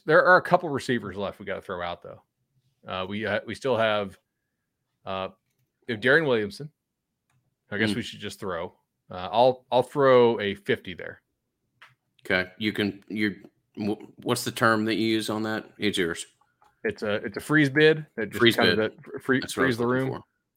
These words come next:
Speaker 2: for. Yeah.
Speaker 1: Okay. All right, and then we got two injured guys, man, we gotta discuss.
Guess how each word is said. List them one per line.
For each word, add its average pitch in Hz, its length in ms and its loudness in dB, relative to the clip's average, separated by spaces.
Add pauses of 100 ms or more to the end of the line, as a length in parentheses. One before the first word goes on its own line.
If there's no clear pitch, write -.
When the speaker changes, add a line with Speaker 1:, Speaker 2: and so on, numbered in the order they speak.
(100)
Speaker 2:
for. - 60 -16
Yeah. - 40 -14
Speaker 1:
Okay. - 180 -10 (840)
All 101 100 0
right, 101 160 2 (100)
and 117 160 0
then 123 400 4
we 135 80 -6
got 233 140 4
two 269 180 2
injured 302 260 0
guys, 92 280 0
man, 98 200 -6
we 151 60 -10
gotta 104 140 -4
discuss. 98 540 -12